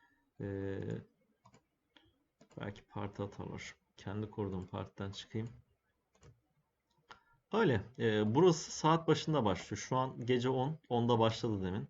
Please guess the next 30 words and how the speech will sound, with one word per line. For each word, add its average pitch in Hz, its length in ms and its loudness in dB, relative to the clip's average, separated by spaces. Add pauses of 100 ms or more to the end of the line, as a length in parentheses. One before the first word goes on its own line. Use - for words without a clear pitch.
(160)
Bir 95 180 -4
iki 104 220 -10
üç - 160 -10
dakika - 300 -6
önce. 95 320 -4 (920)
Yaklaşık 123 320 0
yarım 117 200 4
saat 113 280 0
sürecek. 98 580 -2
Yarım 117 240 2
saat 95 240 -4
sonra 110 180 -2
on 127 220 0
buçukta 101 300 -4
da 120 120 -2
bitiyor. 107 400 -4 (560)
Bakın 127 240 -2
buradan, 147 340 2 (280)
e, - 40 -6
madenden 117 760 2 (440)
düşmanın 113 340 -2
kalesinin 120 380 -2
içine 147 180 -6
giriyorsunuz. 110 680 -4 (200)
Demin 113 200 2
geldiğimiz 107 460 2
yer. - 320 -10
Demin 98 200 -4
videonun 95 340 -2
başında. 95 480 -6